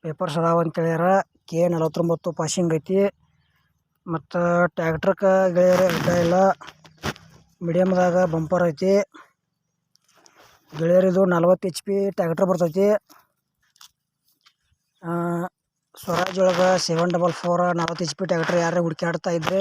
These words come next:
ಈ ಟ್ರ್ಯಾಕ್ಟರ್ ತೊಗೋಬೋದು, ಅವೈಲೇಬಲ್ ಐತಿ.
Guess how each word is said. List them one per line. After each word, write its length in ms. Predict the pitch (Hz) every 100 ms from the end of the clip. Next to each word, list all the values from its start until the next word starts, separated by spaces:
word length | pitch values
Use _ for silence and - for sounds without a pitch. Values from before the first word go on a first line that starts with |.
| 202 -
ಈ 80 | 175
ಟ್ರ್ಯಾಕ್ಟರ್ 580 | 165 160 151 175 175 180 - _
ತೊಗೋಬೋದು, 580 | - 160 165 160 156 185 208 - - _ _ _ _ _ _ _ _ - - 165
ಅವೈಲೇಬಲ್ 400 | 175 185 180 175
ಐತಿ. 240 | 156 190